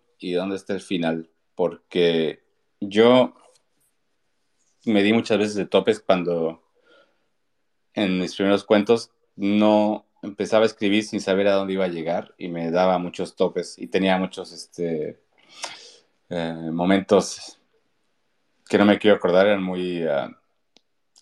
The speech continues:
frustrantes porque de algún modo me hacía sentir que no era capaz de hacer algo.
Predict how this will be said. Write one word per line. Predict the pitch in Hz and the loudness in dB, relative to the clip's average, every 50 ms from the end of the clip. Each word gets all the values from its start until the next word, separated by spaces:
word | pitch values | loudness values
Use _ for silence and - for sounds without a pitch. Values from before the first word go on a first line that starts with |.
| - - | -14 -6
frustrantes | - 110 104 - - 107 104 104 104 - 120 120 - - _ _ | -6 -6 -6 -2 2 2 2 2 2 0 -2 -2 -2 -12 _ _
porque | 92 90 - - 98 92 | -8 -8 -4 -4 -2 2
de | 87 92 | 2 2
algún | 92 98 101 104 | 4 4 2 2
modo | 101 101 101 101 98 | 4 6 6 6 4
me | 98 95 85 | 2 -4 -6
hacía | 80 - - 98 95 92 | -8 -8 -4 -4 -4 -4
sentir | - 95 87 - - 95 | -4 -10 -12 -10 -10 -10
que | - - 90 | -4 -4 -4
no | 82 85 92 95 95 | -4 -2 -2 0 2
era | 90 90 87 | 2 2 0
capaz | - 92 - - 87 92 85 | 0 -4 -2 -2 -2 -2 -2
de | 85 | -6
hacer | 85 - - 87 82 | -12 -10 -6 -4 -2
algo. | 80 80 82 85 104 - _ | -2 -2 -4 -6 -8 -8 _